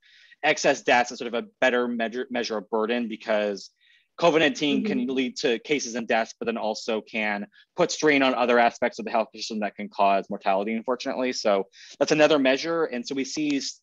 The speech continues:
Speaker 1: somewhat stronger results using that particular measure, but that measure, we do see that as, um, w-, uh, weekly excess deaths increases in the state,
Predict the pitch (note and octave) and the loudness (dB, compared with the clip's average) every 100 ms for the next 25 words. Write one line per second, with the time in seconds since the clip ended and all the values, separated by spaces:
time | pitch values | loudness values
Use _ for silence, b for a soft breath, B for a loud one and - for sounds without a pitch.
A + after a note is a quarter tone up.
0 | _ - C#3+ - - B2+ B2 B2 A#2 A#2+ | _ -6 -6 -4 -2 0 2 0 0 -2
1 | A2+ A#2 A#2 G#2+ - - A2+ G#2+ G#2 G#2 | -4 -6 -4 -4 -4 -8 -6 -4 -2 0
2 | G#2 G2+ G#2+ - B B B C#3+ D3 D#3 | 0 0 0 -4 B B B 4 4 4
3 | C#3 C#3+ C3+ C3 C3+ - C3 A2+ G#2+ A#2 | 4 4 4 2 0 0 0 0 2 4
4 | B2+ A#2+ A#2+ A2+ - _ _ _ _ _ | 6 6 2 -2 -14 _ _ _ _ _
5 | A#2 A#2 A2 A2 G#2 _ _ _ _ _ | -2 0 0 -2 -10 _ _ _ _ _
6 | - C#3 - C3 B2 C#3+ F3 D3 C3+ D3+ | -18 -10 0 2 4 2 4 6 4 0
7 | C3+ C3 - C#3+ C#3+ - G#2 B2 A#2+ A2+ | 0 -2 -2 -8 -8 -8 -12 -10 -8 -8
8 | - C3+ B2 A#2+ | -4 0 2 0